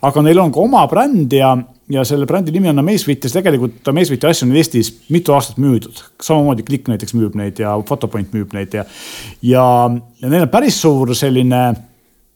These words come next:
no, kas ma ütlen, päris suur nagu valik nagu erinevaid selliseid spordisuunitlusega kellasid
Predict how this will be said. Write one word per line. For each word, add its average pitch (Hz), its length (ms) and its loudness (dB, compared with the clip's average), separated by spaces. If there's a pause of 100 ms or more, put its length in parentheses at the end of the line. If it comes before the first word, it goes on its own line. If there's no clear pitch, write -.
(380)
no, 113 160 -4
kas - 160 -10
ma 135 80 2
ütlen, 123 240 -4
päris 175 240 2
suur 135 160 2
nagu 117 240 -2
valik 185 320 2
nagu 120 160 -2
erinevaid 127 400 0
selliseid 113 320 -4
spordisuunitlusega 127 960 0
kellasid 151 480 0